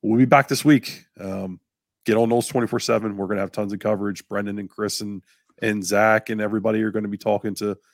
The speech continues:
people inside the program. They're, they're gonna be getting thoughts and, and inside, uh, ideas of what, what everybody's doing and how they're gonna respond to this. So there's only one place you're gonna get that stuff, and that's at Noles twenty-four seven.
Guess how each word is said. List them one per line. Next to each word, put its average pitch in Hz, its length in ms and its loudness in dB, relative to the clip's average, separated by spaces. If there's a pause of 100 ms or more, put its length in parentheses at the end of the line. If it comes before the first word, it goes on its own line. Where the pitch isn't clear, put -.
(220)
people 120 180 -2
inside 117 300 2
the 110 60 -4
program. 104 680 -2
They're, 104 240 -4
they're 101 180 -8
gonna 107 120 -4
be 107 100 -4
getting 104 320 -6 (100)
thoughts 110 380 0
and, 101 180 -10 (560)
and 107 80 -4
inside, 107 540 2 (180)
uh, 104 540 -4
ideas 107 500 -4
of 95 120 -6
what, 98 260 -6
what 98 220 -8
everybody's 98 500 -6
doing 92 300 -8
and 90 100 -12
how 95 140 -4
they're 92 100 -8
gonna 87 160 -14
respond 82 400 -12
to 69 60 -18
this. 67 120 -10
So 90 120 -8 (560)
there's - 120 -16
only 131 120 6
one 135 160 4
place 131 200 4
you're 123 80 0
gonna 123 140 0
get 110 140 -4
that 113 140 0
stuff, 110 200 -4
and 104 80 -10
that's 101 180 -4
at 87 60 -14
Noles 95 220 -14
twenty-four 98 340 -12
seven. 92 380 -10